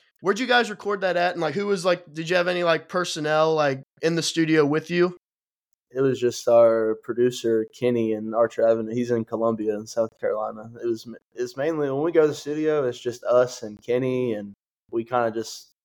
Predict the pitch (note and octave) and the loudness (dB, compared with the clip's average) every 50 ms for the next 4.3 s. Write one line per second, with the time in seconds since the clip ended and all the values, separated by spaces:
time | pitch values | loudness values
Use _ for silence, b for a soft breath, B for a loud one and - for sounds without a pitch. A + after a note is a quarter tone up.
0 | _ _ _ - - A#2+ A#2 A#2 A#2 - B2 A#2+ A#2 A#2 A#2 A2+ A2 - - A#2 | _ _ _ -2 2 2 2 2 0 0 0 0 0 -2 -6 -10 -8 -6 -4 -2
1 | A#2+ A#2+ A#2+ A#2 A#2 A2+ A#2 G#2 - G2 _ _ _ - _ _ _ _ _ _ | 0 2 2 0 0 -4 -6 -8 -10 -16 _ _ _ -20 _ _ _ _ _ _
2 | _ _ _ _ _ _ _ _ _ _ _ _ _ _ - - F#2 E2 G2+ A2 | _ _ _ _ _ _ _ _ _ _ _ _ _ _ -14 -12 -12 -12 -10 -12
3 | A2 - - A2+ G#2+ G2+ G2+ G#2+ G2+ - A2+ G#2+ G2+ - - G2+ - - A2+ A2+ | -12 -8 -6 -6 -4 -4 -6 -8 -8 -6 -4 -6 -4 -4 -6 -6 -2 0 2 2
4 | A2+ A2 - - _ | 0 0 -4 -8 _